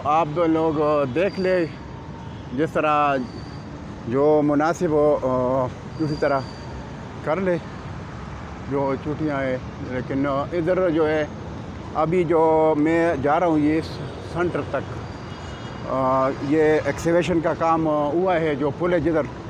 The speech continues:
पुल बन रहा है उधर तक मैं जा रहा हूँ। तो वो जो एक side से तो वो side wall का काम हो चुका है जो मैं आपको दिखा रहा हूँ ये सामने, और center में जो wall है पुल के लिए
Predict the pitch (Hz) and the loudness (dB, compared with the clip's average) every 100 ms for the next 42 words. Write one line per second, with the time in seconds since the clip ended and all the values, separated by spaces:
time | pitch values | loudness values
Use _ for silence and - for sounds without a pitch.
0 | - - - - 175 170 165 180 165 123 | -12 -12 -12 -4 0 2 4 2 2 0
1 | 117 - - - - - - - - - | -2 -8 -10 -10 -10 -12 -12 -12 -12 -6
2 | 180 196 156 170 170 165 151 165 170 156 | 0 0 0 -2 0 0 2 2 2 0
3 | - - - - - - - - - - | -4 -8 -10 -10 -12 -10 -10 -10 -12 -2
4 | 160 147 190 202 180 190 180 170 - 156 | 0 4 4 4 6 6 6 6 4 2
5 | 202 - 180 175 196 175 190 170 143 139 | 2 2 2 2 0 2 2 4 2 2
6 | 139 139 139 135 - - 160 165 160 170 | 2 2 2 -2 -6 -4 0 2 2 0
7 | 151 165 170 156 165 175 147 143 139 131 | -2 0 0 0 0 -2 -2 -2 0 0
8 | 143 135 147 139 151 131 127 135 139 139 | 0 0 -2 -2 -2 -2 0 0 0 0
9 | 131 135 135 120 104 95 - - - - | 0 -2 -2 -4 -6 -8 -10 -12 -12 -12
10 | - - - 156 165 214 226 220 196 196 | -12 -12 -4 -2 0 2 2 2 4 4
11 | 185 147 151 165 160 180 165 156 139 - | 4 2 2 4 4 4 2 0 -2 -8
12 | - - - - 175 175 151 127 120 | -10 -12 -12 -6 0 0 2 0 0